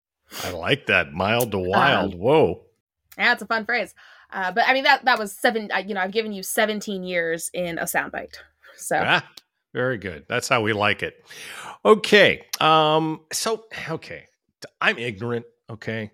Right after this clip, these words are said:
Speaker 1: I really don't know anything about the B D S M lifestyle or anything like that, uh, personally. What is a, a, what is a violet wand?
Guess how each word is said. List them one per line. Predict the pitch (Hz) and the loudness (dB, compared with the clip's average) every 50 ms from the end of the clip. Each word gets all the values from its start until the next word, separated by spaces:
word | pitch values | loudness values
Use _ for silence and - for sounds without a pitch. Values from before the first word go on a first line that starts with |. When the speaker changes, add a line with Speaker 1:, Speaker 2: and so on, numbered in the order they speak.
| _ _ _ _ _ - | _ _ _ _ _ -6
Speaker 1:
I | - 120 | -4 -2
really | 113 123 127 123 | -2 0 0 -2
don't | 113 110 117 123 - | 0 0 0 0 0
know | 110 113 110 | -2 -2 -2
anything | 104 104 107 104 - - 113 107 | 0 0 -2 -4 0 0 0 0
about | 107 92 95 98 104 - | 2 0 0 0 -2 -2
the | - 98 | -4 -6
B | 95 92 87 | -4 -4 -2
D | 82 87 85 85 | 0 2 2 4
S | 87 87 - - 92 | 4 4 4 2 2
M | 92 95 92 85 85 87 87 85 85 87 87 82 78 78 | 0 0 0 -2 -2 -2 -2 0 0 0 -2 -2 -4 -2
lifestyle | 78 92 92 95 - - - - 87 85 85 85 85 | 2 2 2 4 2 2 2 2 2 4 4 2 2
or | 80 78 80 | 2 2 2
anything | 87 95 90 - - 92 82 | 2 0 -2 -2 -2 -2 0
like | 87 85 85 85 - _ - | 0 0 0 0 -2 _ 0
that, | 87 87 87 87 87 87 - _ - | 2 2 2 2 0 -2 -4 _ -8
uh, | - - _ | -8 -8 _
personally. | - - 110 110 - - - 101 95 90 85 85 87 - - - - - - - - - _ | 0 2 2 2 0 -2 -4 -2 -2 -2 -2 -2 -4 -4 -6 -14 -16 -16 -18 -20 -20 -16 _
What | 98 113 156 196 - - _ | 0 2 2 2 2 -2 _
is | 113 117 123 113 110 | 0 0 0 2 0
a, | 95 87 - - _ - | -2 -2 -4 -8 _ -12
a, | 113 104 95 | -8 -8 -6
what | 90 95 117 135 151 | 0 4 4 6 6
is | 170 127 113 110 - - - | 6 4 4 2 -2 -4 -4
a | 107 92 | -4 -2
violet | 85 87 82 80 85 87 95 104 - _ | 0 0 2 2 2 0 0 -2 -2 _
wand? | 90 107 139 160 147 101 76 - | 2 2 4 4 2 0 -4 -8